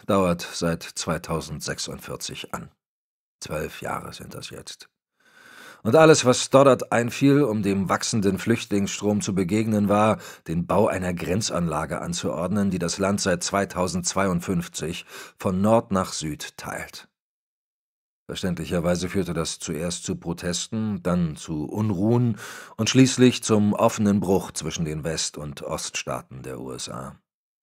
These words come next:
Zwar unterstützen nicht alle aus dem Osten Stoddards Politik, aber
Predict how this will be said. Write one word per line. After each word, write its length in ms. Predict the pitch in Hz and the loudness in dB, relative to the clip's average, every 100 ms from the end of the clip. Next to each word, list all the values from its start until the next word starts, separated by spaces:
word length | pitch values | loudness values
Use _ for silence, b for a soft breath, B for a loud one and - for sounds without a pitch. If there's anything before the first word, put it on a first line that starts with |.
| B B B B B | B B B B B
Zwar 220 | - 139 | 4 6
unterstützen 640 | 131 131 - 143 - 139 | 6 2 2 -2 0 0
nicht 200 | 127 104 | 0 0
alle 220 | 113 135 | 6 6
aus 160 | 107 92 | 6 4
dem 140 | 98 | -2
Osten 440 | 78 101 - 104 101 | 0 -2 -4 -2 -2
Stoddards 460 | - 104 101 95 | 0 2 2 0
Politik, 560 | - 95 90 - 120 123 | -2 -6 -6 -4 -6 -2
aber 380 | 101 95 92 | -2 0 -2